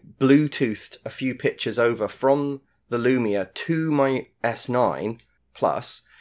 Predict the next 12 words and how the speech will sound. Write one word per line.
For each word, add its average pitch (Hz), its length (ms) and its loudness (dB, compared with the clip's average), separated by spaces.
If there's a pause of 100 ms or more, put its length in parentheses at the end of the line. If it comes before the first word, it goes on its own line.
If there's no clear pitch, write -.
(220)
so - 180 0
that 113 140 2
I 117 100 4
could 117 280 -8
then 113 420 2 (420)
kind 120 160 -4
of 104 80 -2
enhance 120 560 0
those 113 280 0 (180)
pictures 131 340 -4
in 101 100 -4
Snapseed, 101 720 -2